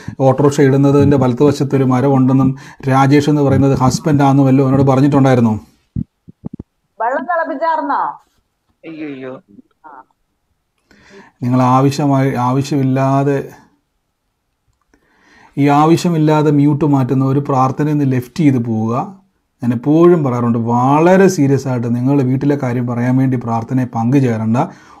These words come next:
Speaker 1: ഒരു നിർബന്ധവുമില്ല. ഇതിന് ശേഷം YouTube-ലുണ്ട് prayer, ഇത് വളരെ serious ആയിട്ട് കേൾക്കണം. ഇത് കർത്താവിൻ്റെ കൂട്ടായ്മയാണ്, പരിശുദ്ധാത്മാവിൻ്റെ വലിയ പ്രവൃത്തികളുടെ സാക്ഷ്യമാണ് നമ്മൾ കേട്ടുകൊണ്ടിരിക്കുന്നത്. ഇവിടെ നിങ്ങൾ കുഞ്ഞുകളിക്ക് വരരുത്,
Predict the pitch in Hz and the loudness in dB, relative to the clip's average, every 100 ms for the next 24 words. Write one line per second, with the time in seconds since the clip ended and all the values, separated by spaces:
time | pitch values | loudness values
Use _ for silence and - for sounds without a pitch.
0 | - 120 156 190 135 127 131 127 117 110 | -4 4 6 6 4 2 2 2 0 0
1 | 143 113 123 117 123 131 117 123 123 143 | -2 -4 -2 -2 -4 -2 0 0 0 0
2 | 127 113 110 113 110 110 113 110 165 - | 0 -2 -2 -4 -4 -4 -2 0 0 2
3 | 131 135 135 127 120 110 113 127 143 - | 0 0 -2 -2 -2 -4 -4 -4 -6 -16
4 | - _ 120 131 - 117 - 139 156 165 | -20 _ -4 -4 -2 -4 0 2 4 2
5 | 156 131 123 127 127 120 113 117 - _ | 2 0 0 2 2 2 0 -2 -6 _
6 | 117 110 135 127 135 139 139 135 131 117 | -8 -6 -2 0 2 2 2 2 2 2
7 | 131 147 139 120 123 127 143 135 131 123 | 2 2 0 -2 -2 -2 0 0 -2 -2
8 | 120 139 - 175 139 127 117 117 110 110 | -2 -2 0 0 2 0 0 -2 -2 -4
9 | 104 131 113 113 117 117 190 - - - | -2 0 0 0 0 0 -2 -4 -18 -14
10 | 127 131 135 127 123 - 131 143 143 135 | -4 0 2 4 2 2 2 4 4 2
11 | 123 113 127 123 135 - | 0 2 2 2 2 -2